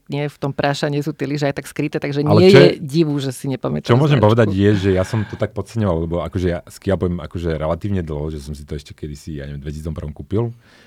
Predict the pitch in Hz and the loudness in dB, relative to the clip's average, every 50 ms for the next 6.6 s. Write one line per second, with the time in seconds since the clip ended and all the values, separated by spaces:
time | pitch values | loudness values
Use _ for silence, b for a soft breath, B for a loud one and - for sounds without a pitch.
0 | b b b - - - 104 104 117 - - 127 120 110 104 - - 110 98 98 | b b b -8 -4 -2 -2 -2 -2 -2 -2 -2 0 -2 -2 -2 -2 -2 0 0
1 | 98 90 90 110 98 - - - 101 - - 92 90 90 87 - - - 76 76 | 0 -2 -2 -4 -6 -6 -8 -8 -10 -10 -8 -6 -6 -6 -6 -8 -10 -10 -8 -6
2 | 80 85 80 76 73 69 71 71 78 80 76 - 80 76 76 80 87 82 73 - | -6 -6 -6 -8 -8 -8 -8 -6 -6 -6 -6 -6 -6 -6 -4 -4 -4 -6 -6 -8
3 | - 85 80 76 69 73 73 - - - 90 82 78 71 71 67 69 71 78 73 | -8 -10 -10 -8 -8 -10 -14 -14 -10 -8 -6 -6 -6 -6 -8 -10 -8 -8 -10 -10
4 | 73 78 76 73 71 71 78 76 - - 78 76 73 76 80 76 71 - - 73 | -10 -10 -10 -10 -10 -10 -12 -14 -12 -12 -12 -12 -10 -8 -10 -10 -10 -10 -12 -12
5 | - - - - - 82 76 69 67 85 95 101 90 - 98 - 120 104 117 113 | -12 -14 -16 -14 -14 -12 -12 -10 -10 -8 -8 -8 -8 -10 -8 -6 -6 -4 -4 -6
6 | - - 104 85 87 110 123 - - - - | -6 -6 -6 -4 -2 -2 -4 -4 -8 -16 -20